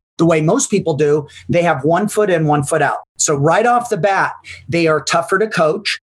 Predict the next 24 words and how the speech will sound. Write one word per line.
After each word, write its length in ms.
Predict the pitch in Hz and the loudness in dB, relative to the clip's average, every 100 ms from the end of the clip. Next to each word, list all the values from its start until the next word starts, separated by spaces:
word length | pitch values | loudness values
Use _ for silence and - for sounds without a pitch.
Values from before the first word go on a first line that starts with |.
| _ | _
They 160 | - 160 | -2 0
are 120 | 160 | 2
looking 380 | 147 170 202 202 | 0 0 -2 -2
for 140 | 190 | 0
a 40 | 175 | 0
back 320 | 170 170 - | 0 -2 0
door 440 | 190 190 135 135 - | 2 4 2 0 -2
and 240 | 156 156 | 0 0
they 120 | 156 | 0
will 180 | 156 165 | 0 0
always 380 | - 170 180 165 | 2 2 0 -2
blame 420 | - 147 143 151 | 0 0 2 2
you. 360 | 165 226 196 - _ - | 2 2 0 -4 _ -4
So 420 | 202 170 156 - | 0 2 0 0
they, 160 | 151 165 | -2 0
you 200 | 165 147 | 0 0
have 160 | 143 | 0
an 100 | 151 147 | -2 0
incredibly 800 | 139 - - 190 208 226 214 180 | -2 0 -2 0 0 0 0 2
high 200 | 175 165 | 0 0
cancellation 760 | - 175 151 156 151 147 - | -2 -2 0 2 2 0 0
rate, 260 | 147 139 - | 0 -2 -4
frustration 640 | 156 147 - 185 214 175 147 | -4 -2 -2 -2 0 0 0
rate, 280 | 139 165 | 0 -4